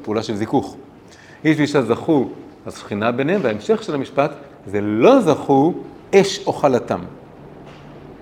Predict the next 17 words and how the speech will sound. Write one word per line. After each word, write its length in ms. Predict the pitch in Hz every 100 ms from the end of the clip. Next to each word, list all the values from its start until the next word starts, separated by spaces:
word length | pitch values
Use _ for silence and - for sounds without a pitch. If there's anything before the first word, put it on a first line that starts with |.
| - - - - - - - -
עכשיו, 220 | - - 113
למה 240 | 151 160
זה 220 | 135 127
משחק 320 | 113 113 127 120
מילים 200 | 120 113
על 60 |
המילים 240 | 104 107 110
איש 180 | 104
ואישה? 280 | 101 92 185
כי 80 | 180
המילים 220 | 123 170
איש 140 | 180 160
ואישה 340 | 170 170 208
בעברית 520 | 151 139 131 156 165
זה 260 | 160 135 123 -
אש 260 | 117 - 113
ואש, 500 | - 107 180 -